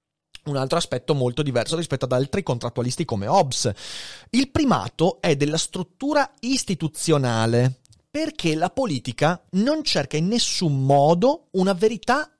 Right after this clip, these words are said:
oltre il contesto. Scusate, prima ho detto contrario ad Hobbes, in realtà contrario a Locke, volevo dire. Il primato è della struttura istituzionale perché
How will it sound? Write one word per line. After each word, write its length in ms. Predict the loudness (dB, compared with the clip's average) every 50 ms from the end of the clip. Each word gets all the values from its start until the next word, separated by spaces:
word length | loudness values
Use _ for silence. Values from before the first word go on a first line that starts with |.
| _ 4
oltre 500 | 6 6 6 4 0 -2 -2 -2 -2 0 0
il 200 | -2 -2 -2 -2
contesto. 760 | 0 0 0 2 0 -2 -4 -4 -4 -6 -6 -4 -6 -6 -6
Scusate, 300 | -6 -2 0 0 0 0
prima 160 | -2 -2 0 0
ho 40 |
detto 360 | 0 0 0 0 0 0 0 _
contrario 380 | _ -8 -8 -6 -6 -6 -4 -4
ad 100 | -4 -4
Hobbes, 320 | -6 -10 -10 -8 -8 -8 -8 -8
in 80 | -8
realtà 220 | -8 -6 -6 -6 -4
contrario 480 | -4 -6 -4 -2 -2 0 0 -2 -2 -4
a 80 | -4 -4
Locke, 380 | -4 -4 -6 -8 -10 -10 -8
volevo 260 | -6 -6 -4 -4 -6
dire. 240 | -8 -8 -10 -14 -16 -16 -16 -14 -14 -12 -12 -14 -14 -16 -20 -12 _
Il 180 | -2 -2 -2 0
primato 560 | 0 0 2 2 0 -2 -2 -2 -2 -2 -2
è 80 | -2 -2
della 120 | -2 -2
struttura 280 | -4 -2 -2 0 0 0
istituzionale 540 | -2 -4 -6 -6 -2 -2 0 2 2 2
perché 600 | 2 2 0 0 0 -2 -2 -2 -2 -2 -4 -8